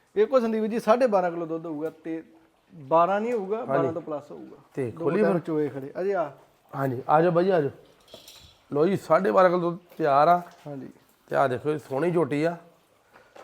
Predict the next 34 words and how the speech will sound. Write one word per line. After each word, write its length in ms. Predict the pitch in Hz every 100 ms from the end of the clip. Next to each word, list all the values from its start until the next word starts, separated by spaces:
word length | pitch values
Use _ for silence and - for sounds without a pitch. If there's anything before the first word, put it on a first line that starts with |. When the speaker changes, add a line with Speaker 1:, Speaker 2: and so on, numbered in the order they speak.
| _ -
Speaker 2:
ਤੇ 60 |
ਬਾਈ 140 | 143 160
ਜੀ, 100 | 220
ਉਧਰੋਂ 220 | 202 254
ਹੀ 40 |
ਮਾਲ 120 | 233
ਆਇਆ 160 | 214 208
ਸਾਰਾ? 200 | 185 196 - -
Speaker 1:
ਉਧਰੋਂ 260 | 196 202 208
ਹੀ 60 |
ਸੰਦੀਪ 200 | 165 139
ਜੀ। 160 | 127 131
Speaker 2:
ਲਓ 200 | 131 131 120
ਜੀ। 80 | 101 -
Speaker 1:
ਹਾਂਜੀ। 200 | 139 127 - -
Speaker 2:
ਸਾਰਾ 180 | 135
ਉਧਰੋਂ 180 | 151 156
ਨਾਲ 100 | 180
ਮਾਲ 240 | 170 156 160
ਹੀ 120 | 156
ਆ। 180 | 185 196 -
Speaker 1:
ਬਾਕੀ 220 | 151 170
ਫੇਸ 340 | 160 165 165
Speaker 2:
ਤੇ 60 | 160
ਮੇਰਾ 200 | 147 147
Speaker 1:
ਫੂਸ 80 | 143
Speaker 2:
ਵੀਰ 140 | 151
Speaker 1:
ਸੰਦੀਪ 260 | 165 151 143
ਜੀ 140 | 147
Speaker 2:
ਸਿੰਘ 220 | 147 147
ਸਿੰਘ 160 | 131 147
ਦੀ 60 | 151
ਕੁਆਲਿਟੀ 360 | 139 135 135
ਦੇਖੋ। 400 | 147 147 175 180